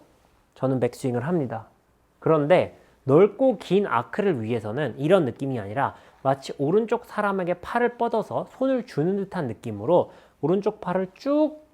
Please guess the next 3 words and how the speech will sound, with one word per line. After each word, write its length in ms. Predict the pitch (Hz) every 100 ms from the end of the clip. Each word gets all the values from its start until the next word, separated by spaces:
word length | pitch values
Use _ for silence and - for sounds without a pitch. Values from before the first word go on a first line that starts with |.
| _ _ _ _ _ _ _ _ _ _ _ _ _ _ _ _
쭉 400 | - 330 330 -
주는 320 | - 156 196
겁니다. 420 | 175 113 101 95